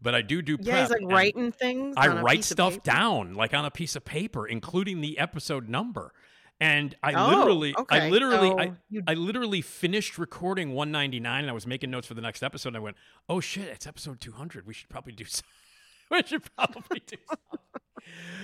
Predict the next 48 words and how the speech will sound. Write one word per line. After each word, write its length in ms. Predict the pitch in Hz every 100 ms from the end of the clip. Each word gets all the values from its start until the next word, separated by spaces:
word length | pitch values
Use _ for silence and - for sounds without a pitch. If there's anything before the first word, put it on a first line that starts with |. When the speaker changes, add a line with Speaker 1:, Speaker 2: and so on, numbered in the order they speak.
| -
Speaker 1:
So, 520 | - 175 147 139 139 -
uh, 240 | 147 151
didn't 280 | 139 214 226
call 240 | 196 185
Skaggs. 360 | 165 - 139 139
He's 140 | 175
been 140 | 160 180
busy. 280 | 220 151 104
There's 160 | 107
a 40 | 131
lot 100 | 190
of 80 | -
stuff 180 | 190
going 180 | - 151
on 120 | 143 135
in 80 |
the, 140 | 123 139
in 80 | 117
the 80 |
professional 420 | - 123 143 - 120
world 180 | 120 104
of 60 |
Jason 280 | 113 101 -
Skaggs 380 | - 90 87 -
right 160 | 78 -
now. 160 | 76 - _ _ -
Speaker 2:
Oh, 160 | 262 330
good 220 | 180 180
for 120 | 247
Speaker 1:
Um, 120 | 202
Speaker 2:
him. 280 | 160 185 170
Speaker 1:
so 240 | 135 107
lots 260 | 104 123 160
of 60 | 170
cool 180 | 170 160
stuff 220 | 165 135
is 100 | 123
happening, 320 | 127 123 117
but 180 | 123 123
it's 180 | 120 -
busy 500 | 98 147 156 156 147
and 80 | 113
crazy 360 | - 120 113 101
for 140 | 98
him. 240 | 104 101
So, 300 | 101 107 101 - _ -
and 120 | 131
again, 420 | 131 247 147 139